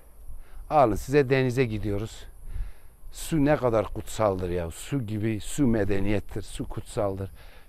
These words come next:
İşte alın size deniz arkadaşlar. Denizimiz de bu. Bu sol tarafa böyle dağları göster. Dağlara çıkıyor. Hem atmosfer, oksijen, her şey gayet güzel. Ha, burası da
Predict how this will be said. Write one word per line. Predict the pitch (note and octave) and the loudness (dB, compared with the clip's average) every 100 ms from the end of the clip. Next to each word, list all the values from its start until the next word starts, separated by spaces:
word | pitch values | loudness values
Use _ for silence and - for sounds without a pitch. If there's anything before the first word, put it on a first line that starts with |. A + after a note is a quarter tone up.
| - | -8
İşte | E3 - D#3 | -8 -4 -2
alın | D#3+ C3+ A2+ | 2 2 2
size | - C#3 C3 | -2 -2 0
deniz | C3 A#2 G2+ | 0 0 -4
arkadaşlar. | D#2+ F#2 D#2+ - D3+ - - - - - | -6 -6 -8 -4 -6 -6 -18 -18 -16 0
Denizimiz | E3+ C#3 A#2 C3 C3+ | 2 2 2 -2 0
de | D3 B2 | 0 0
bu. | G#2 - - - - D#3+ | -4 -8 -20 -20 -12 -2
Bu | F3+ E3 - | -2 -2 -6
sol | - - F#3 D#3 | -12 2 4 4
tarafa | D#3 D3 C#3 D#3 | 4 4 6 4
böyle | D3+ D3+ C3 | 6 6 8
dağları | C#3+ C#3 C#3+ | 8 8 6
göster. | B2+ A2+ - C3 - - - - - - - - - - - - - | 4 2 0 -4 -4 -8 -8 -6 -6 -8 -12 -14 -16 -16 -16 -14 -2
Dağlara | C3+ C3+ C3+ D3 C#3 | 4 4 6 4 4
çıkıyor. | - B2+ C3 | 0 0 2
Hem | C3+ - - | 2 -2 -8
atmosfer, | - E3 - D#3 - D#3+ B2 - | -2 -2 0 0 2 2 2 4
oksijen, | D3 - A#2+ A#2 C3 A2 | 0 0 -4 2 2 6
her | D3+ B2+ | 6 6
şey | - C3+ - B2+ | 4 -2 -2 4
gayet | C3+ A2 F#2 | 8 8 8
güzel. | B2+ C3 D3 D3 - - - | 0 4 2 2 -16 -20 -20
Ha, | - D#3 | -4 -2
burası | D#3 F3 B2 - C#3 | 6 6 6 4 4
da | D#3 | 4